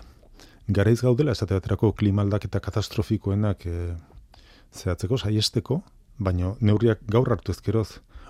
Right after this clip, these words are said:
Oin, garaiz gaude orain bezin ongi bizitzeko eta hori egiteko gainera, ez zait iruditzen. Edo ez behintzat mundu osoa gu orain bizi garen bezin ongi bizitzeko. Orduan,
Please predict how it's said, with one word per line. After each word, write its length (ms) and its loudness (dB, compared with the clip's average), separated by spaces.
Oin, 260 2
garaiz 300 0
gaude 360 4
orain 300 4
bezin 260 2
ongi 180 4
bizitzeko 880 -2
eta 280 -2
hori 200 6
egiteko 380 0
gainera, 260 2
ez 120 -4
zait 180 -4
iruditzen. 400 -6
Edo 80 0
ez 100 -2
behintzat 360 0
mundu 340 2
osoa 500 -4
gu 240 2
orain 260 0
bizi 180 -6
garen 180 -4
bezin 240 -4
ongi 180 -4
bizitzeko. 540 -10
Orduan, 380 0